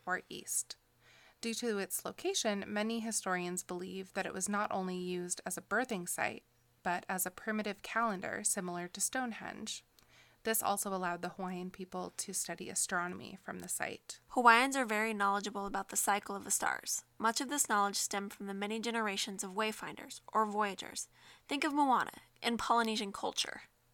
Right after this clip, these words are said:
Speaker 1: They named places they were unable to physically see from the birthing stones, like the places on the other side of the two mountain ranges on either side of them. In modern society, this is called celestial mechanics.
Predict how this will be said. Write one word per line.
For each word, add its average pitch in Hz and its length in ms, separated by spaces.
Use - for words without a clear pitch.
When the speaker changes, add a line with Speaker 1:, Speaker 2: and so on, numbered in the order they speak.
Speaker 1:
They 233 100
named 240 400
places 180 480
they 190 140
were 175 340
unable 226 380
to 196 120
physically 269 540
see 247 400
from 185 240
the 180 100
birthing 170 340
stones, - 540
like 170 240
the 180 80
places 175 400
on 170 80
the 165 100
other 170 220
side 165 300
of - 100
the 170 80
two 175 200
mountain 180 300
ranges 185 540
on 175 300
either 170 280
side 254 300
of 180 100
them. 185 300
In 208 240
modern 262 400
society, 170 580
this 202 200
is 214 140
called 165 340
celestial 185 580
mechanics. - 880